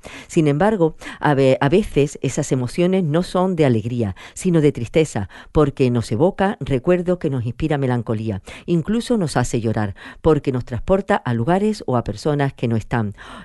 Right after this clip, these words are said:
y las echamos de menos o nos han hecho daño en algún momento de nuestra vida. Así y todo, eh, al final, estas emociones salen al exterior a través de la música y nos pueden ayudar a superar esas sensaci-, esas sensaciones,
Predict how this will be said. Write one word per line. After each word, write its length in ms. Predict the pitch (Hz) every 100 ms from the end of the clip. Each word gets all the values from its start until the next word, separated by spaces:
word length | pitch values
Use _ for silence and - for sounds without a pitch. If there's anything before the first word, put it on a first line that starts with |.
| -
y 80 | 180
las 160 | 139
echamos 400 | 135 - 180 196
de 80 | 170
menos 380 | 151 156 160 - -
o 100 | 123
nos 220 | 104 175
han 100 | 208
hecho 240 | 214 185
daño 380 | 151 151 147 143 - -
en 160 | 139
algún 240 | 131 156 185
momento 420 | 180 156 147 151
de 80 | 127
nuestra 300 | 113 - 107
vida. 320 | 110 95 90 - -
Así 320 | - 147 247 254
y 80 | 135
todo, 420 | - 180 131 120 - - - -
eh, 320 | 143 135 123 117
al 160 | 131 120
final, 420 | 123 147 175 196 - -
estas 280 | 165 233 214
emociones 760 | 196 135 - 185 190 139 117 - -
salen 380 | - 185 196 196
al 80 | 175
exterior 560 | 156 151 139 139 151 -
a 80 | 135
través 260 | 113 139 151
de 80 |
la 100 | 147
música 480 | 123 117 - - 95 - -
y 120 | - 143
nos 120 | 131
pueden 340 | 185 202 214
ayudar 420 | 202 165 151 156 -
a 80 |
superar 400 | - 120 127 147
esas 260 | 143 147 -
sensaci-, 480 | 131 117 110 - -
esas 420 | - 160 - 120
sensaciones, 800 | 147 127 113 110 - 110 104 92